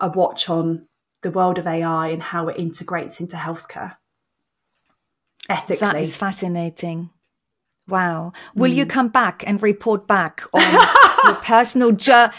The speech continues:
Speaker 2: your personal journey of inquiry, which I think is fascinating, but also on what happens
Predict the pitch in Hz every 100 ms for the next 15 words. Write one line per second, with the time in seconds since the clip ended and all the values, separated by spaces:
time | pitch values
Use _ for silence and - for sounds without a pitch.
0 | - - 269 277 349 359 427 311 285 220
1 | 285 277 269 254 220 240 - 226 - 269
2 | 247 233 208 196 202 226 262 262 339 247
3 | 214 202 - 240 220 214 196 190 196 190
4 | 208 - 294 330 247 - 208 208 208 220
5 | 214 202 190 180 -